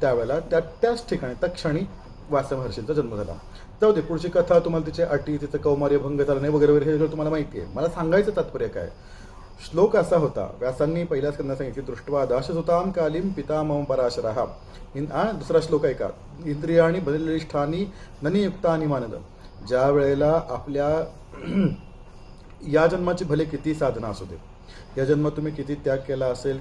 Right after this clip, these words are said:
किती काय काय करायचं केलं असेल, मला त्याची काही क-, कर्तव्य नाही आहे, मी ते, त्याला प्रणामच आहे, त्याला नमस्कारच आहे. पण अनंत जन्माचे जे संस्कार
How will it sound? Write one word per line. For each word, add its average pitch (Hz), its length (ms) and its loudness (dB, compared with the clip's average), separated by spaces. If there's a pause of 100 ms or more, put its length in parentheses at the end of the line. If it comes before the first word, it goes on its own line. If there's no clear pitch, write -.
किती 147 200 -8
काय 127 200 0
काय 131 160 0
करायचं 120 360 -4
केलं 120 240 -4
असेल, 127 180 -6 (160)
मला 139 120 -6
त्याची 160 240 -2
काही 170 160 0
क-, 165 80 -10
कर्तव्य 147 520 -2
नाही 143 140 -4
आहे, 117 100 -8
मी 139 80 -6
ते, 147 200 -6
त्याला 143 380 0
प्रणामच 147 680 -2
आहे, 165 100 4
त्याला 120 220 -2
नमस्कारच 143 460 0
आहे. 92 100 0 (680)
पण 139 140 0 (140)
अनंत 143 300 0
जन्माचे 156 500 -2
जे 156 120 0
संस्कार 143 460 -2